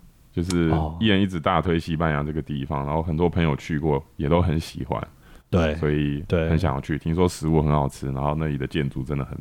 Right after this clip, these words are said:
Speaker 1: 美。
Speaker 2: 对，我觉得它可能是我去过，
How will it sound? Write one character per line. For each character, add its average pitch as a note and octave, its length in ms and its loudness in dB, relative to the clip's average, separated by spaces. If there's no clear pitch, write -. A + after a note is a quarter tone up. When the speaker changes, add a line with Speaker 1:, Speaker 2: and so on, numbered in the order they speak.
Speaker 1:
美。 B1 80 -12
Speaker 2:
对， A2 140 4
我 F#2 100 4
觉 F#2+ 160 2
得 F#2+ 400 4
它 A#2+ 300 4
可 G#2 160 -4
能 F2 120 0
是 G2 220 0
我 E2 480 2
去 G3 540 2
过， B2+ 360 6